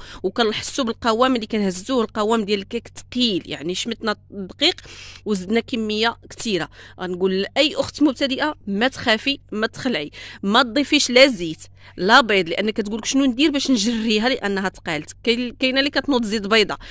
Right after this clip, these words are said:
كاينه اللي كتنوض زيت الزيت، كل واحد شنو كدير. ولكن انا نقول لك حاجه وحده غادي تزيديها وغادي ترجع لك الكيك من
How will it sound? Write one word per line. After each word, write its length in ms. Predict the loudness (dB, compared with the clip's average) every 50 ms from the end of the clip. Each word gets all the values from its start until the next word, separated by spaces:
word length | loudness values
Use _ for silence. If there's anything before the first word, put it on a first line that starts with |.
| -14 -14 -12 -6
كاينه 180 | -2 0 0 2
اللي 140 | 2 0 0
كتنوض 340 | -2 -2 0 0 0 0 -2
زيت 200 | -4 -6 -6 -6
الزيت، 400 | -4 -4 -4 -2 -2 -4 -4 -6 -12 -18 -18 -12 -4
كل 200 | 0 2 4 4
واحد 120 | 4 2
شنو 180 | 0 -2 -2 -2
كدير. 400 | -2 -4 -6 -6 -6 -10 -10 -10 -14 -14 -10 -6
ولكن 320 | -4 -4 -4 0 0 2
انا 140 | 2 2 2
نقول 180 | 0 0 -2 -2
لك 100 | -4 -4
حاجه 300 | 0 2 2 2 2 2
وحده 220 | 0 -2 -4 -4
غادي 200 | -4 -2 -4 -4
تزيديها 480 | -4 -4 -6 -4 -4 -2 -2 -2 -2 -4 -6 -14 -16 -12 -8
وغادي 360 | -8 -4 -2 -2 -2 -2 -4
ترجع 340 | -6 -6 -4 -2 0 0 -2
لك 200 | -2 -2 -4 -4
الكيك 440 | -4 -4 -2 0 -2 -2 -2 -2 -4
من 240 | -4 -2 -2 -4